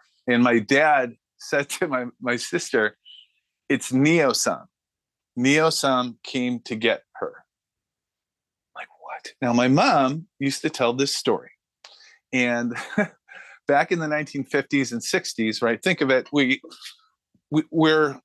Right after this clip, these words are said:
we, we have nuclear proliferation, right? In, especially in the late nineteen forties, early nineteen fifties, uh, there are all of these interesting U F O visitations that happen across the, uh,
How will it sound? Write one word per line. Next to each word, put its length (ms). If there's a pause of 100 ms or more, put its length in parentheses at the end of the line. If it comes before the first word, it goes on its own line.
(380)
we, 140 (340)
we 100
have 160
nuclear 520
proliferation, 1040 (720)
right? 280
In, 160
especially 440
in 80
the 160
late 180
nineteen 260
forties, 400
early 220
nineteen 400
fifties, 800
uh, 240 (440)
there 220
are 260
all 260
of 120
these 280
interesting 680
U 180
F 200
O 200
visitations 680
that 120
happen 600 (460)
across 440
the, 140
uh, 380